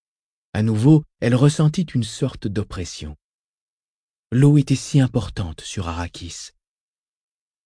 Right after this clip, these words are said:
Sur quel mur de la salle devrais-je accrocher ces jolies choses, madame ? » « Fie-toi à ton idée, Mapes. Cela n'a pas d'importance. » Et elle pensa, « Toujours pratique, cette Mapes. » «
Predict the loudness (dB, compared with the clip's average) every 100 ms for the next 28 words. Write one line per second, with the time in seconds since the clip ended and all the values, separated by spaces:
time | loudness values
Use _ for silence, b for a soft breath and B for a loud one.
0 | _ _ _ _ _ _ _ 0 0 2
1 | 4 6 6 6 4 0 -2 -4 -6 -4
2 | -4 -2 -2 -2 -6 -6 -8 -6 -6 -6
3 | -10 -6 -6 -8 -8 -6 -4 -6 -8 -10
4 | -8 -10 -12 _ _ _ _ _ _ _
5 | _ _ _ _ -2 -2 2 4 4 4
6 | 4 4 4 2 0 -4 -10 -20 _ _
7 | _ _ _ _ _ -4 0 4 4 2
8 | 0 0 -4 -10 -12 -12 -20 _ _ _
9 | _ _ _ _ 0 0 0 -2 -2 0
10 | -2 -4 _ _ _ _ _ _ _ _
11 | _ _ _ -4 -2 0 -4 -4 -6 -6
12 | -6 -10 -12 -14 -12 -8 -6 -6 -6 -12